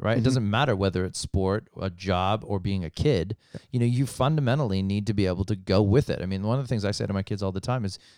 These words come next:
Speaker 1: "Don't rush becoming an adult."
Speaker 2: No.
Speaker 1: Do not get there too fast because it sucks when
Speaker 2: Mm-hmm.
Speaker 1: you become an adult.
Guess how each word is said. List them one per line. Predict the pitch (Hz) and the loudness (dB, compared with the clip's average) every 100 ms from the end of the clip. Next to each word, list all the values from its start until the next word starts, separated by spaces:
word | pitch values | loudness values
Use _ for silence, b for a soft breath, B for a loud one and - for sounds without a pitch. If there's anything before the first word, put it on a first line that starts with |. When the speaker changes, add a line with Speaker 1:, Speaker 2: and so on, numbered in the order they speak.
| b 113 - | b -10 0
Speaker 1:
"Don't | 139 151 127 | 2 2 2
rush | 123 131 - - | 2 2 0 -4
becoming | 123 123 117 113 | -2 0 2 2
an | |
adult." | 110 113 127 - _ b b b | 2 2 2 0 _ b b b
Speaker 2:
No. | 127 - | 0 2
Speaker 1:
Do | 160 175 | 0 2
not | 170 170 - | 2 0 -2
get | 123 165 - | -4 -2 2
there | 160 | 2
too | 147 165 | 2 0
fast | 151 185 - | 2 2 0
because | - - 139 | -2 -2 -2
it | 160 160 | -4 -8
sucks | - - 151 196 214 - - - - | -10 -4 2 2 2 -2 -10 -10 -4
when | 127 123 | 0 4
Speaker 2:
Mm-hmm. | 131 | 4
Speaker 1:
you | 123 | 4
become | 113 113 | 2 2
an | 101 | 2
adult. | 95 85 | 2 0